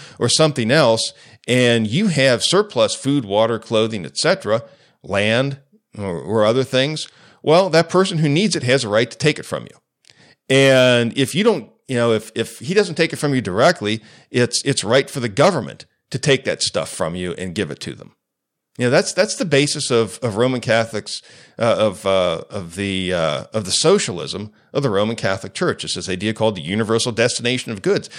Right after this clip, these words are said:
But you can see that Moses doesn't, isn't thinking in those terms at all. He respects the private property of the, the, uh, the people of Edom. Says, "We're not gonna take your stuff. We're not gonna ta-,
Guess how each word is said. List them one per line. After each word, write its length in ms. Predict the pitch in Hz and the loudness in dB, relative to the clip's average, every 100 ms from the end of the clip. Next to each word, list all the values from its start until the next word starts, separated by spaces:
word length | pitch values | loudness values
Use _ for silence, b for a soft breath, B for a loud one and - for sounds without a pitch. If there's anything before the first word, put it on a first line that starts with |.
| B B | B B
But 80 | 170 | -2
you 100 | 208 | 0
can 160 | 208 | 0
see 240 | 156 190 247 | -2 -2 -2
that 120 | 185 | -2
Moses 460 | 113 120 208 202 - | 2 2 2 -4 -4
doesn't, 380 | 101 95 95 - _ - - | -4 -4 -6 -14 _ -20 -8
isn't 280 | 127 143 | -6 -6
thinking 320 | 113 135 139 135 | -4 -4 0 0
in 80 | |
those 180 | 135 139 | 2 0
terms 300 | - 147 135 | 0 -4 -2
at 80 | 120 | 0
all. 200 | 165 - B B | 0 -2 B B
He 180 | 170 220 | 0 2
respects 480 | 240 - 107 - | 0 2 0 0
the 80 | - | -4
private 400 | - 104 107 131 | 0 2 2 0
property 580 | - 87 - 90 110 - b b b - | 0 0 0 -4 -4 -6 b b b -4
of 260 | 110 110 | 0 0
the, 320 | 117 123 110 80 | 2 2 2 -2
the, 440 | 98 110 101 98 | -2 0 0 0
uh, 280 | 95 92 82 - _ - | 2 0 -2 -8 _ -10
the 100 | 120 | -8
people 400 | - 120 123 139 | -2 -4 -2 -2
of 80 | 147 | -2
Edom. 240 | 233 - _ _ _ _ _ _ _ _ _ _ _ _ _ _ _ | -4 -6 _ _ _ _ _ _ _ _ _ _ _ _ _ _ _
Says, 180 | 123 120 | -6 0
"We're 100 | 151 | 2
not 200 | 170 226 | 2 0
gonna 140 | 233 | -2
take 220 | - 127 - | -2 -4 -4
your 80 | |
stuff. 260 | - - - | -4 -4 -4
We're 80 | 78 | -4
not 220 | 98 135 | -2 -2
gonna 100 | - | -4
ta-, 140 | - | -6